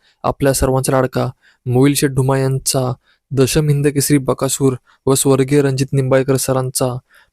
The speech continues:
पंचम हिंद केसरी सर्जा नक्की कोणत्या गटामध्ये पाहणार आहेत ते. तर मित्रांनो, त्याआधी जर चॅनलवर नवीन असेल तर चॅनलला सबस्क्राईब करून घ्या आणि व्हिडिओला लाईक करायला विसरू नका. तर मित्रांनो, वळूया आजच्या मेन विषयाकडे, ते म्हणजे आजच्या या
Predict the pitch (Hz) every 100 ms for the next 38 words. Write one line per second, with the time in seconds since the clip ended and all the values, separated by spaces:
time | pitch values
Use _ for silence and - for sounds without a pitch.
0 | - 139 131 131 151 143 143 143 139 -
1 | 139 - 127 127 131 123 _ _ - 127
2 | - 147 139 127 139 131 131 131 135 135
3 | 127 127 127 123 _ 135 117 - _ _
4 | - 135 143 151 151 147 143 - _ _
5 | 151 147 147 151 156 - 135 143 147 139
6 | 139 135 - 131 135 131 127 131 123 123
7 | _ - - - - 139 - - 165 160
8 | 160 156 151 147 143 135 135 135 131 -
9 | 127 120 131 - _ _ 131 127 139 127
10 | 120 127 127 - 147 135 135 147 147 143
11 | 139 _ _ 131 135 151 147 - 143 139
12 | 135 139 131 131 123 123 - 139 135 127
13 | 131 127 - _ _ - 131 - - 143
14 | 135